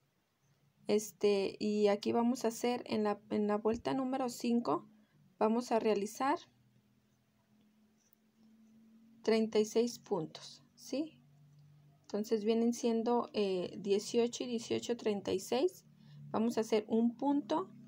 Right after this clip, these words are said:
en cada punto, ¿sí? Déjenme poner el marcador. En la vuelta quince va a ser un punto en cada punto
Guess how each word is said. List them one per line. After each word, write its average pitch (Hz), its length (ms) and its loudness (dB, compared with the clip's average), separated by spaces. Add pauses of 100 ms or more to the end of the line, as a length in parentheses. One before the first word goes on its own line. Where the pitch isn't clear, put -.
(380)
en 208 180 0
cada 214 380 2
punto, - 420 -10 (540)
¿sí? 302 320 -6 (540)
Déjenme 220 300 -4
poner 190 340 -6
el 214 100 -2
marcador. 226 560 -4 (2750)
En 220 80 2
la 226 80 4
vuelta 233 360 0
quince 269 400 -4
va 262 80 0
a 269 40 -4
ser 262 260 -4
un 254 200 -4
punto 254 300 -4
en 262 120 -2
cada 247 280 0
punto 254 460 -4